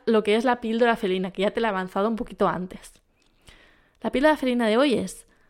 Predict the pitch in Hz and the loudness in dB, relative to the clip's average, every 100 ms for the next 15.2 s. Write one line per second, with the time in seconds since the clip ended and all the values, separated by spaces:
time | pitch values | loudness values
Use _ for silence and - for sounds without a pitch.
0 | _ - 226 214 214 233 285 370 285 208 | _ -4 0 0 0 0 0 0 0 0
1 | 190 214 269 _ _ _ - - 277 269 | 0 -2 -4 _ _ _ -10 2 2 4
2 | 254 247 311 415 - - 285 - 330 285 | 0 0 0 0 -10 -4 -4 2 4 4
3 | 254 320 339 320 247 226 165 - _ _ | 4 0 0 2 0 0 -2 -8 _ _
4 | _ _ 254 233 240 226 214 208 196 190 | _ _ 2 4 4 2 0 0 0 0
5 | 185 180 _ _ _ _ _ _ - 220 | -4 -8 _ _ _ _ _ _ -2 -2
6 | 226 220 208 196 196 190 185 185 214 320 | 2 2 2 2 0 -2 -4 0 0 0
7 | - _ _ - 233 214 214 202 196 196 | -2 _ _ 0 2 2 2 2 2 2
8 | 240 262 370 - _ - 233 208 202 196 | 0 0 -4 -6 _ -2 0 2 0 0
9 | 320 262 247 - 254 240 _ - 254 254 | 2 2 0 -4 -8 -8 _ 0 2 4
10 | 254 247 196 180 196 - 190 190 202 - | 2 0 0 0 -2 -4 -6 -4 -4 -6
11 | - 170 180 175 175 175 226 - 196 185 | -8 -6 -6 -6 -4 -2 -2 -4 -4 -2
12 | 180 196 170 165 185 196 359 - - _ | -2 -4 -4 -6 -6 -4 -4 -8 -16 _
13 | _ _ _ _ - 311 294 240 240 226 | _ _ _ _ 0 0 2 0 0 -4
14 | 220 214 196 240 226 208 226 262 302 226 | -4 -4 -2 0 0 0 -4 -2 0 0
15 | 202 | -2